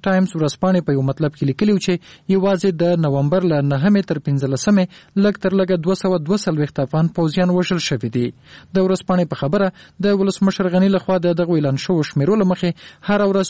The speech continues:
پنځه ویشت افغان سرتیري چې په اونۍ کې یو سلو پنځه اویا تنه کیږي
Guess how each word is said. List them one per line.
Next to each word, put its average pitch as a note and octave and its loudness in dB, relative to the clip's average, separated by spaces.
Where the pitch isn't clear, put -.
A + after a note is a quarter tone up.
پنځه D#3 0
ویشت F#3+ -2
افغان D3+ -2
سرتیري G3 0
چې F3+ 0
په G3 0
اونۍ F#3 2
کې - -6
یو F#3+ 2
سلو F3 -2
پنځه D3 2
اویا G#3 2
تنه F#3+ 2
کیږي F3+ 0